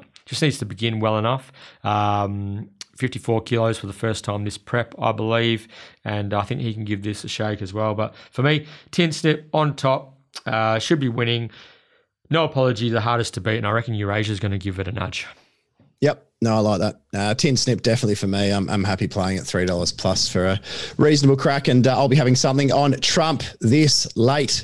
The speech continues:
Speaker 2: B J. We might even talk about Trump this in the next segment.
Speaker 1: Okay.
Speaker 2: Okay, B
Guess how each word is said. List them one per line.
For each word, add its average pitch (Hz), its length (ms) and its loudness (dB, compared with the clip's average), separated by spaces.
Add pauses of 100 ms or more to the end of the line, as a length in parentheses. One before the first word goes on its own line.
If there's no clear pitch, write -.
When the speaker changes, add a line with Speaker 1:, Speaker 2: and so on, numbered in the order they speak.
(100)
Speaker 2:
B 127 180 6
J. 113 300 4
We 107 120 4
might 117 180 4
even 104 120 2
talk 120 240 4
about 107 180 4
Trump 131 220 0
this 143 180 2
in 135 60 6
the 139 60 6
next 143 180 2
segment. 165 500 2 (200)
Speaker 1:
Okay. 151 400 -10 (400)
Speaker 2:
Okay, 165 1080 4 (300)
B 160 360 6